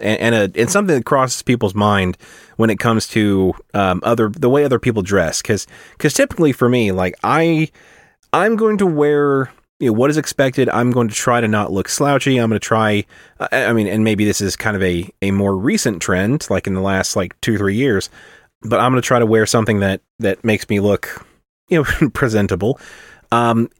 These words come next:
and I'm not necessarily caring what other people are wearing, but I have been in conversations before where, you know, somebody will start, like, dressing sharper,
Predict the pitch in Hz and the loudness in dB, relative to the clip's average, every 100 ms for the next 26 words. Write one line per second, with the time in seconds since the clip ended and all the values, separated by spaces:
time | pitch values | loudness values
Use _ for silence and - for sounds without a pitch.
0 | - 165 165 170 180 180 170 170 160 - | 0 2 4 4 4 2 2 2 0 0
1 | 160 165 151 139 143 135 143 135 117 107 | 0 2 2 2 2 0 0 2 2 2
2 | 120 151 170 - - _ _ 120 123 127 | 2 0 -4 -12 -20 _ _ 0 2 2
3 | 113 156 165 151 147 147 139 131 127 120 | 0 2 0 0 0 2 2 0 0 -2
4 | - 127 123 131 123 - 107 - 101 - | 0 0 2 2 0 0 -2 -2 -4 2
5 | 185 135 101 98 104 113 110 104 98 98 | 2 4 2 0 0 2 2 2 0 -4
6 | _ - _ _ _ - 113 104 - 131 | _ -20 _ _ _ -10 -4 -2 0 2
7 | 131 127 120 117 - 120 117 104 95 - | 2 2 2 0 0 0 2 0 -2 -6
8 | _ - 113 107 101 107 104 147 151 151 | _ -12 0 0 2 -2 0 0 2 0
9 | 143 | 0